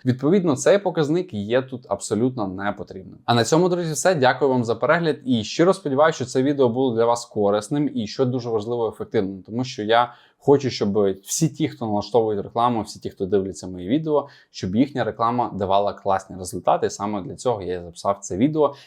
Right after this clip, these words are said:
яке насправді першочергово записував для власного навчання. А якщо ви раптом хочете навчитись професійно налаштовувати рекламу для власного бізнесу або стати таргетологом, запрошую вас на мій сайт з навчанням. Перше посилання під це відео. Плюс зараз діє бонус. Залишаючи заявку,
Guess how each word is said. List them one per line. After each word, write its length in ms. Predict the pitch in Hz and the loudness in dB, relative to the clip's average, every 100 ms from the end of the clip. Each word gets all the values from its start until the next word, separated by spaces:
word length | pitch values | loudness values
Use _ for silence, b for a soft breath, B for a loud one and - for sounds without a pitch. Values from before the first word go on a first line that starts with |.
| - | -6
яке 220 | 104 127 | 2 2
насправді 500 | 107 - 123 143 123 | 2 4 4 4 0
першочергово 760 | - - 101 - 104 110 127 | 0 -4 -4 -4 2 4 4
записував 500 | 98 95 113 - 101 | 0 -2 -6 -4 -6
для 160 | 92 98 | -2 -2
власного 460 | 90 95 101 98 95 | 2 0 -2 -8 -10
навчання. 420 | 92 - 90 87 - | -10 -12 -14 -14 0
А 80 | |
якщо 240 | 110 - 139 | 0 4 4
ви 80 | 139 | 4
раптом 300 | 135 131 117 | 2 0 -4
хочете 260 | 127 - | -6 -6
навчитись 400 | 120 110 131 113 | -8 -6 -6 -6
професійно 640 | - 120 110 120 117 104 98 | -4 -4 -4 -6 -2 -2 -4
налаштовувати 480 | 98 - 107 98 101 | -8 -4 -4 -2 -2
рекламу 420 | 98 131 139 113 | -2 0 2 2
для 140 | 98 | 0
власного 460 | 92 113 131 127 120 | 2 2 2 -6 -4
бізнесу 400 | 120 123 104 95 | -4 -4 -6 -6
або 140 | 95 | -8
стати 260 | - 92 90 | -6 -6 -4
таргетологом, 640 | 90 90 - 165 156 127 | -6 -6 -4 -2 -2 -6
запрошую 440 | 101 98 143 - 107 | -6 -2 -2 -2 0
вас 260 | 135 143 | 0 0
на 220 | 101 113 110 | -6 -4 -4
мій 180 | 110 | -6
сайт 300 | 104 117 113 | -8 -2 -2
з 20 | 101 | -2
навчанням. 540 | 95 - 175 185 156 B B B - | -10 -4 -4 -2 -6 B B B 2
Перше 260 | 120 - | 2 2
посилання 460 | 107 104 101 95 87 | -6 -4 -4 -4 -8
під 160 | 90 | -10
це 140 | - 95 | -8 -2
відео. 340 | 135 175 147 | 0 4 2
Плюс 240 | 110 170 151 | 2 -4 0
зараз 300 | 160 147 120 | 0 0 -2
діє 220 | 139 143 | -2 -2
бонус. 460 | 104 135 196 196 - | 2 4 2 -2 -10
Залишаючи 580 | 101 101 104 107 98 98 | -2 -2 2 0 0 -4
заявку, 540 | 92 110 170 - 165 | 0 0 0 -2 -8